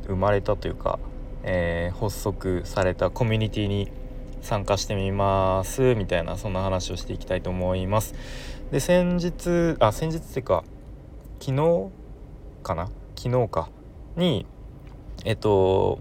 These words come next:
まあ、ある僕がフォローしているスタイフの配信者さんがコミュニティを作られたので参加しましたよということで、えっと、まあ、なんかこの音声配信のプラットフォームから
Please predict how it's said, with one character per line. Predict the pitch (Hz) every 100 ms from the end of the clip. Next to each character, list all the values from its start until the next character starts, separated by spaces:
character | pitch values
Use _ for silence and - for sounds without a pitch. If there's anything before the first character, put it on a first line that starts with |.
| -
ま | 135 107 -
あ、 | - - -
あ | 135
る | 104 92 - - -
僕 | 113 98 113 107
が | 107
フ | 120
ォ |
ロ | 107
ー | 95
し | -
て | - - - 98 92
い | 92
る | 98 120 123 123 123
ス | 113
タ | - 117
イ |
フ | 110
の | 113 110 - - - - -
配 | 135
信 | 120 123 107
者 | 98
さ | - 98 92
ん | 92
が | 98 139 143 135 -
コ | 131
ミ | 113
ュ | 110
ニ |
テ | 101
ィ | 110
を |
作 | 101 - - 107 104 104
ら | 104
れ | 90
た | 87
の | 87
で | 104
参 | 123 110 98
加 | 98
し | -
ま | 95 92
し | -
た | 85
よ | 92 90 90
と | 78
い |
う |
こ | - -
と | 85 85
で、 | 104 101 - - - - - - -
え |
っ | -
と、 | 113 104 104 101 - - - - -
ま | 143
あ、 |
な | 175
ん |
か | -
こ | -
の | 131 123 117 - - - - - - - - -
音 | 156 175
声 | 180 214 190 185
配 | 185 196
信 | 170 - 98
の |
プ | 90
ラ | 113 104
ッ |
ト | - 101
フ | 117
ォ |
ー | 95
ム | 85
か | 92
ら | 104 98 87